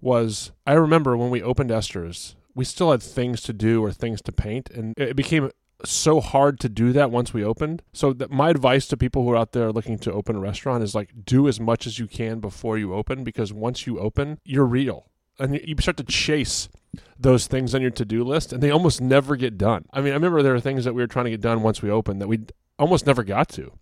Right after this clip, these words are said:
Case in point, if you guys ever go to Esther's and you sit on the patio, there's a wall that basically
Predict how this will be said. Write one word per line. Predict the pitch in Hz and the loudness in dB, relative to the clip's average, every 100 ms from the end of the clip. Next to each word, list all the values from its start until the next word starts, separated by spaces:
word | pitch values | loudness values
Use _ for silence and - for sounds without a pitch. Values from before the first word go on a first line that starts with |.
| _ | _
Case | 185 175 | -6 -6
in | 147 | -2
point, | 175 147 - _ | 0 0 -2 _
if | 107 | -8
you | 147 | -2
guys | 160 131 | -2 -2
ever | 143 127 | -2 2
go | 123 | 2
to | 117 | 2
Esther's | 120 - 104 95 90 - | 0 -2 -6 -6 -8 -8
and | 120 | -8
you | |
sit | 104 127 | -4 -4
on | 110 | -2
the | 101 | -2
patio, | - 123 123 90 87 - _ _ _ _ | 0 0 -2 -6 -10 -16 _ _ _ _
there's | - 120 143 | -2 2 4
a | 123 113 107 | 4 4 4
wall | 95 104 104 139 131 87 73 - _ - | 0 -4 0 4 4 4 -6 -12 _ -10
that | 113 - | -8 -6
basically | 123 123 - 113 101 | -6 -6 -6 -6 -6